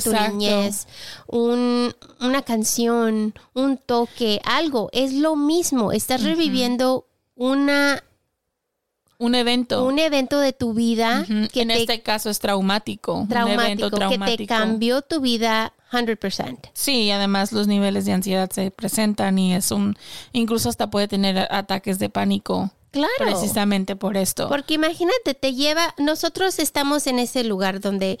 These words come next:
Speaker 1: si algo te, por ejemplo, una comida que te, que te recuerda a tu niñez, ok, eso lo esperas con ab-, con brazos abiertos. Pero
Speaker 2: Ujú.
Speaker 1: para estos niños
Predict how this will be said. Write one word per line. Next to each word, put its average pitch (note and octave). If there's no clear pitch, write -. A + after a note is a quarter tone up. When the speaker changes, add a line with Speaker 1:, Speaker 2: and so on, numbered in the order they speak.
Speaker 1:
si -
algo D4
te, B3
por A#3
ejemplo, A3
una A#3
comida G#3
que G#3+
te, -
que G3+
te -
recuerda G#3+
a A3+
tu G#3+
niñez, F#3
ok, B3+
eso C4+
lo G#3
esperas G3
con G#3+
ab-, A3+
con A#3+
brazos C4+
abiertos. -
Pero G#3
Speaker 2:
Ujú. G3+
Speaker 1:
para B3+
estos C#4+
niños C#4